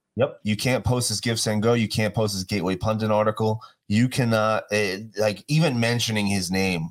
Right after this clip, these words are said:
will, will get you banned. I'm surprised they didn't take us off of Facebook because of that episode. Like, I was expecting it, actually.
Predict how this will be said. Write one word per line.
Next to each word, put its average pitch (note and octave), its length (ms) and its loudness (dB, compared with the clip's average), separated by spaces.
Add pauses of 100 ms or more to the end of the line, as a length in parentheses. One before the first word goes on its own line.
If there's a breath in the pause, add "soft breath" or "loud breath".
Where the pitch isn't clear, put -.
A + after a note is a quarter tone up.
will, F2 420 -4
will F2 220 -6
get D#2+ 220 -4
you F2 140 -4
banned. F2+ 180 0
I'm F#2+ 120 0
surprised G#2 580 0
they G2 80 0
didn't F2+ 180 -2
take F#2 220 -2
us F2 100 -4
off F2 160 0
of F2 100 -4
Facebook F2+ 440 -6
because E2+ 320 -8
of E2 100 -10
that E2+ 140 0
episode. D#2+ 480 -4
Like, D#2+ 120 -4
I F2+ 100 2
was F#2 180 0
expecting E2 500 -4
it, D#2+ 100 -4
actually. C#2 500 -6